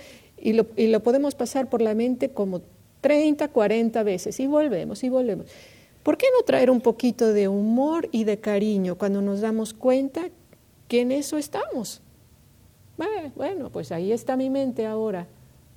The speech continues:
Eso es el, el, el, el inclinar el esfuerzo hacia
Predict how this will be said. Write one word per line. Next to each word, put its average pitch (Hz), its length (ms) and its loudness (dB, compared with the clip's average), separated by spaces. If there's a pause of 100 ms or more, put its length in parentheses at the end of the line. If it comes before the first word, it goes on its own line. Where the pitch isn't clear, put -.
(2250)
Eso 269 300 6
es 262 120 0
el, 233 300 6
el, 208 540 4
el, 196 800 2 (320)
el 202 320 -2
inclinar 233 960 2
el 214 180 4
esfuerzo 285 1040 0 (720)
hacia 196 840 -2